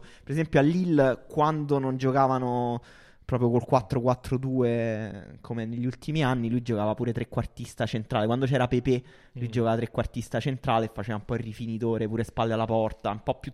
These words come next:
Speaker 1: tecnico come gioca-, cioè non è un dribblomane puro.
Speaker 2: Emanuele, Davide Femiano ci chiede quanti crediti spendere per Iconé al Fantacalcio.
Speaker 1: Eh, dipende quanto siete disperati, però Iconé ha segnato sempre poco, molto, cioè ha fatto tre, quattro gol al
Speaker 2: Quindi,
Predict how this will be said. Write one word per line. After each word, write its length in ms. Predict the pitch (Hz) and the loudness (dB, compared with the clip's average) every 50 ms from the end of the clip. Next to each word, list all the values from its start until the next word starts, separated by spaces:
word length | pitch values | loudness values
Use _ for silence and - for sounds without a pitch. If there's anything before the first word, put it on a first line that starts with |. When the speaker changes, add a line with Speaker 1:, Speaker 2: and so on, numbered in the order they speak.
| - - | -6 0
Speaker 1:
tecnico 520 | - 139 127 - - - 131 123 120 117 | 0 2 2 0 -4 -8 -6 -4 -4 -4
come 180 | 120 120 120 120 | -2 -2 -2 -2
gioca-, 240 | 123 131 123 120 - | 0 2 2 2 0
cioè 140 | - 135 | -2 -6
non 100 | 120 123 | -4 -2
è 60 | 127 127 | -2 -2
un 100 | 123 120 | -2 -2
dribblomane 640 | 127 120 107 120 120 117 113 113 110 117 110 113 | -4 -4 -4 -2 0 2 2 2 0 -2 -4 -4
puro. 380 | 110 - 113 113 110 104 101 120 - - - - - - - - - - - - - - | -6 -6 -6 -6 -6 -6 -6 -8 -10 -16 -20 -20 -20 -20 -20 -20 -20 -20 -20 -18 -14 -10
Speaker 2:
Emanuele, 420 | 127 127 135 143 147 143 131 123 | -6 -4 -2 -2 -2 0 -2 -2
Davide 560 | 123 139 147 156 156 147 147 147 143 147 143 - | -2 -2 -2 0 -2 0 0 0 0 0 -2 -8
Femiano 840 | - - - - 131 131 139 143 151 160 170 175 160 170 175 190 - - - - - - - - - - - - - - - | -16 -14 -8 -6 -6 -4 -4 -4 -4 -4 -4 -4 -4 -4 -4 -6 -10 -16 -20 -20 -20 -20 -20 -20 -20 -20 -20 -20 -20 -18 -14
ci 220 | - - - 127 | -10 -8 -8 -4
chiede 320 | 117 127 123 117 120 117 - | -2 0 0 2 2 0 0
quanti 500 | - - 143 143 147 - - - 135 120 | 0 0 0 0 -2 -4 -6 -8 -8 -8
crediti 500 | - - 139 135 131 127 131 120 131 120 | -8 -6 -4 -4 -4 -6 -8 -8 -8 -10
spendere 600 | - - - - 131 120 117 117 117 117 117 113 | -10 -10 -8 -6 -4 -4 -4 -4 -6 -6 -4 -4
per 140 | 113 113 | -4 -6
Iconé 300 | 113 107 - 113 110 110 | -6 -6 -6 -6 -6 -6
al 80 | 107 101 | -8 -10
Fantacalcio. 760 | - - - 104 101 - 107 104 101 101 98 - - 98 92 98 | -12 -14 -16 -16 -12 -8 -8 -8 -6 -6 -8 -8 -10 -10 -12 -12
Speaker 1:
Eh, 80 | 98 98 | -12 -10
dipende 360 | 107 113 117 117 117 117 120 | -10 -8 -8 -8 -8 -10 -8
quanto 300 | 117 123 131 - - 135 | -8 -8 -6 -4 -4 -2
siete 240 | 123 131 127 127 123 | 0 0 0 -2 -2
disperati, 540 | 123 127 123 - - - 143 147 127 113 123 | -4 -4 -6 -2 2 4 4 6 6 4 6
però 160 | 113 139 165 | 8 10 10
Iconé 240 | 160 131 127 127 - | 10 10 8 4 4
ha 40 | - | 2
segnato 280 | 123 - - 113 110 113 | 0 0 -4 -4 -4 -4
sempre 320 | 123 123 120 - 127 117 | -4 -6 -6 -4 -6 -4
poco, 500 | - 127 120 117 104 - - 104 95 - - - - - _ | -2 0 0 0 -2 -4 -6 -8 -8 -8 -12 -20 -20 -18 _
molto, 300 | - 127 131 120 - - - | -4 -4 -4 -4 -4 -6 -4
cioè 120 | - 127 | 0 0
ha 40 | 110 | 0
fatto 320 | - - 113 - - 113 - | -2 -4 -10 -10 -10 -12 -4
tre, 240 | - 143 139 135 | 0 2 2 2
quattro 480 | 117 - 135 135 131 127 - - - 123 | 2 4 4 4 4 4 0 -6 -8 -4
gol 340 | 117 127 131 131 120 117 113 | 2 4 4 6 4 4 2
al 80 | 107 | -2
Speaker 2:
Quindi, 80 | 113 117 | -2 -2